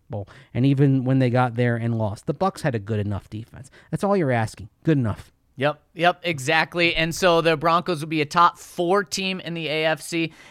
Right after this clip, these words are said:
Speaker 2: And the N F C, I mean, who's even contending at that point? Y-, the Rams are obviously a contender since they're there right now. Um,
Speaker 1: Where's Russell Wilson?
Speaker 2: let's say he's with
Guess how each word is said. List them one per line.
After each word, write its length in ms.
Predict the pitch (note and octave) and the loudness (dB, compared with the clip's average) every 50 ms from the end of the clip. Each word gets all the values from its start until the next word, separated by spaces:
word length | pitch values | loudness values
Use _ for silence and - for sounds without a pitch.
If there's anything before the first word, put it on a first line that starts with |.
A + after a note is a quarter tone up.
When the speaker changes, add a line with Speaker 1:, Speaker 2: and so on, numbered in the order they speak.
| - | -6
Speaker 2:
And 100 | - E3+ | -4 0
the 80 | F3 E3 | 2 4
N 140 | F3 F#3+ G3+ | 4 4 2
F 100 | G3+ - | 0 -2
C, 380 | - - A3 A3 A3 A3+ - - | -2 -2 0 0 0 -2 -4 -4
I 80 | - F3+ | -2 0
mean, 200 | G3 G3 F#3 F3+ | 0 2 0 0
who's 260 | F3+ A#3 A#3 F3+ G#3 | 0 0 -2 0 -2
even 180 | A#3 G3+ A3 G#3+ | -4 -4 -4 -6
contending 640 | - G3+ F#3 - G#3+ G#3 A#3+ A#3 A3+ D#3+ A#2 A2+ _ - - - - - | -4 -6 -6 -2 -2 -2 0 0 -2 -2 -2 -6 _ -14 -14 -14 -12 -4
at 180 | - D3+ C#3+ - | -4 -4 -2 0
that 220 | C#3 B2+ A2 - | 0 0 0 -2
point? 260 | C#3 C3+ A#2 - - - | -6 -6 -6 -6 -8 -6
Y-, 140 | C3 D3 | -6 -6
the 160 | B2+ C3+ D3+ C#3 | -4 -4 -4 -2
Rams 460 | C3 C3 C#3+ D#3+ F#3 A3 A#3+ - - - | 0 0 0 0 -2 -4 -4 -6 -8 -4
are 100 | C#3+ D3 | -2 0
obviously 520 | C#3+ C#3+ C#3+ C#3 D3 C#3+ C#3+ - D3+ C3+ B2+ | 0 0 0 -2 -4 -8 -6 -6 -6 -6 -6
a 40 | B2+ | -6
contender 460 | - C3+ B2+ - B2 A2+ A2 A#2 B2 | -8 -10 -8 -6 -6 -6 -6 -8 -10
since 240 | - C3 B2 A#2 - | -8 -10 -12 -10 -6
they're 180 | B2 A#2+ A#2 | -6 -6 -4
there 220 | A2+ A2+ A2 G#2+ G#2+ | -4 -4 -4 -4 -4
right 240 | G#2+ G#2+ G#2 - | -4 -6 -6 -6
now. 300 | A#2 A2 G#2+ A2+ D3 D#3 _ _ _ _ _ - | -8 -6 -6 -6 -6 -8 _ _ _ _ _ -6
Um, 440 | - C3 C3 B2+ B2 B2 B2 B2+ D#3 | -4 -2 0 2 2 2 0 2 4
Speaker 1:
Where's 280 | F3+ G3 G#3+ G3+ D#3 | 6 8 6 6 6
Russell 320 | G3+ G#3+ G3+ - - G#3+ G3 | 6 6 6 6 4 4 6
Wilson? 480 | F#3+ G3+ A3+ F#3+ - - G3+ E3 D3 A#2 A2+ A#2+ A#2+ - _ _ _ _ _ _ _ - _ _ _ _ | 6 6 6 4 4 0 -2 -2 -2 -4 -8 -12 -16 -20 _ _ _ _ _ _ _ -20 _ _ _ _
Speaker 2:
let's 400 | E3+ - - G#3+ A3+ A3+ A3+ - | -20 -14 -2 0 0 0 0 -4
say 260 | - A3+ A#3+ A3+ A#3 | 0 2 2 2 2
he's 340 | G#3+ F#3+ A3 A3 G3+ D3+ C#3+ D3 | 0 -2 -4 -4 -4 -4 -4 -4
with 520 | C#3+ C#3+ C#3+ E3 E3 D#3 D3 - - - | -4 -2 2 4 4 4 2 -2 -8 -20